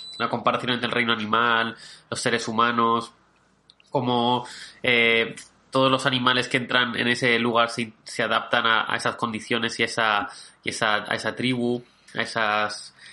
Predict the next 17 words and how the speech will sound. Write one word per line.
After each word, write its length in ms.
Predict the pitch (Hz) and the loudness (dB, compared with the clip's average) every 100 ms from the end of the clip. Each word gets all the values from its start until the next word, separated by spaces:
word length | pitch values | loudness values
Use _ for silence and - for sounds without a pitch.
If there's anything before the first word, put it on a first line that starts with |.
| - - | -20 -16
y 140 | - 123 | -10 -4
cómo, 420 | 123 127 131 - | -2 0 0 0
eh, 500 | 123 117 113 110 110 123 _ - | 2 2 2 0 -2 -6 _ -2
el 160 | 120 120 | 0 2
humano 400 | 123 131 127 131 | 2 4 2 2
que 80 | |
intenta 720 | 127 117 127 123 127 123 - - _ _ | -2 2 0 2 0 0 -2 -12 _ _
que 560 | 127 117 117 113 113 110 | 0 2 2 2 2 0
replicarlas, 960 | 123 117 120 113 127 120 120 117 117 - - - - | 0 0 0 0 0 2 2 2 -2 -10 -18 -20 -8
eh, 240 | 113 113 110 | -2 0 2
le, 140 | 113 | 0
enseguida 340 | 107 123 120 | -2 -2 0
le 80 | 117 | 0
frenan 260 | - 117 113 | 0 0 0
los 160 | 107 | -2
pies 480 | - 123 120 120 120 - - - - | -2 0 2 2 -2 -14 -20 -16 -6
y 520 | 120 113 113 113 | -2 0 0 -2